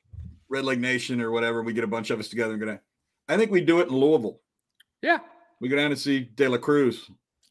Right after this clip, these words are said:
Speaker 1: before he
Speaker 2: That's a good
Speaker 1: gets up
Speaker 2: idea.
Speaker 1: there, before the Reds trade him.
Speaker 2: <laughs> Ah, stop it. They'll get a haul when they trade him. Um, that's a good idea. Let's plan
Speaker 1: Yeah.
Speaker 2: on, let's plan on, I'm gonna, I'm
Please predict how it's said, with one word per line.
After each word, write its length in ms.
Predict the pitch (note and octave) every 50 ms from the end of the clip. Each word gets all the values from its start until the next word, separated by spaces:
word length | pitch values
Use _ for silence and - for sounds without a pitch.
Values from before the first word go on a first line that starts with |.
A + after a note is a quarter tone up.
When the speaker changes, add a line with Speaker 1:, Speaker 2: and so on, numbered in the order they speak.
| _ _ _ - _ _ _ _ _ _ _ _ _ _
Speaker 1:
before 260 | - A#2+ - D3 C3 C#3
he 80 | B2+
Speaker 2:
That's 200 | G3 F3 D#3+ D#3+
a 40 | -
good 40 | F3
Speaker 1:
gets 100 | G#3 F3
up 20 | B2+
Speaker 2:
idea. 40 | B2 B2
Speaker 1:
there, 140 | A#2+ A#2+ A#2+ - _ _ _ -
before 220 | C#3 C#3 F#3 F#3+
the 80 | F3 D#3
Reds 220 | D#3 D#3 D3 D3+
trade 280 | - - D3 C#3+ D#3 C3
him. 120 | G2+ - - _ _ _ _ _ _ _ _ _ _ -
Speaker 2:
<laughs> 140 | G#2+ - - - - - - - D#3+ C#3+ B2 -
Ah, 380 | - G2 G#2+ A#2 A#2+ B2 A#2+ A#2
stop 280 | - - C#3 C#3 B2
it. 120 | A#2 - - - - - G3 - - - F#3+ - -
They'll 100 | C3+ D3+
get 120 | E3+ D3
a 80 | B2 A2
haul 560 | - - C3+ D3 D#3 D#3 D3 C#3 C3 B2 A#2+
when 100 | A#2 A#2
they 80 | A2+
trade 260 | G#2 - A#2+ A#2 A2+ A#2+
him. 260 | C3+ C3 A2 G2 - - - _ - - _ - G#2+ - _ _ _ _ _ _ -
Um, 360 | - G2+ G#2 G2+ G2 G2 F#2+ - _ _ _ _ _ _ _ _ _ _ _ _ _
that's 160 | - B3+ - C#4+
a 20 |
good 120 | D4+ C4
idea. 240 | B3 B3 C4 A3 A#2 - C3
Let's 140 | G3 G#3 -
plan 240 | A#3 A3 G#3 G3+
Speaker 1:
Yeah. 60 | G3+ F#3+
Speaker 2:
on, 300 | F#3 F#3+ F#3 F3+ D#3+ B2+ - _ _ _ _ _ _ -
let's 160 | F3+ F#3 -
plan 220 | - G#3+ G3 F#3+
on, 100 | F3+ D#3
I'm 80 | D#3 F3+
gonna, 160 | F3+ D3+ B2
I'm 20 | G#2+